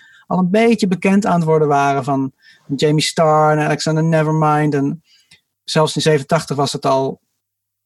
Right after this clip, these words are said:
redelijk, niet, niet common knowledge, maar de fans wisten het natuurlijk wel. Dus Camille was voor mij weer een ander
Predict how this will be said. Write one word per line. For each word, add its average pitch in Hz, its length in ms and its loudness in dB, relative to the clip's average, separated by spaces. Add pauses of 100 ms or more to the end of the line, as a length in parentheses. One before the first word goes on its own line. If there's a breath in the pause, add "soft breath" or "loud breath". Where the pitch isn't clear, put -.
(360)
redelijk, 165 600 2
niet, 185 300 2
niet 165 380 0
common 185 320 2
knowledge, 185 460 2
maar 151 340 2
de 147 100 -2
fans 156 320 0
wisten 139 300 0
het 143 120 0
natuurlijk 139 360 -2
wel. 147 280 0 (240 loud breath)
Dus 143 160 -4
Camille 160 340 2
was 147 160 -2
voor 139 100 -4
mij 139 220 0
weer 139 100 2
een 139 100 -2
ander 135 460 -2